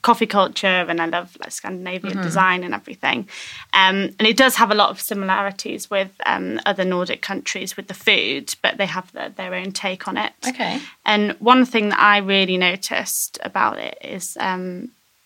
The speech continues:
Speaker 1: it was so calm. And, um, the Finns are renowned for being very calm, and they're very happy just sitting in silence,
Speaker 2: Yeah.
Speaker 1: which is a bit difficult for me. But, um,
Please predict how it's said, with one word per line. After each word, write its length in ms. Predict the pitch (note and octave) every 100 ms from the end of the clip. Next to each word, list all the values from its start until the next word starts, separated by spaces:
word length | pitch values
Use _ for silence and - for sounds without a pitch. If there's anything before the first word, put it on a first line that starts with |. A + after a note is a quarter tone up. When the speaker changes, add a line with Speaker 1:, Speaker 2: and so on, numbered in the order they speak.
| -
Speaker 1:
it 120 | -
was 100 | G#3
so 240 | - G3 G3
calm. 640 | - G#3+ G3+ G#3 A#3+ B3+ _ -
And, 480 | G3 F#3+ F#3+ F#3+ G3 - -
um, 480 | G3 F#3+ F#3 - _
the 80 | F#3+
Finns 720 | - G#3+ G3 F#3 A3+ B3 - -
are 320 | - - -
renowned 440 | G3 G3 F#3+ G3
for 80 | G3+
being 420 | G3 G3 G#3+ A3+
very 220 | - G3 F#3+
calm, 320 | - F#3+ F3+
and 80 | F#3
they're 80 |
very 160 | F#3 F#3+
happy 400 | F#3+ G3 - G3
just 260 | G3 G3 -
sitting 360 | F#3+ - F#3 F3+
in 140 | F#3+
silence, 640 | - F#3 - - - -
Speaker 2:
Yeah. 240 | G3 F3 -
Speaker 1:
which 160 | -
is 80 | - - - - -
a 40 |
bit 160 | - -
difficult 380 | - - -
for 120 | - F#3
me. 220 | F3 -
But, 220 | A#3+ F3+
um, 500 | F#3 G3 F#3+ F#3+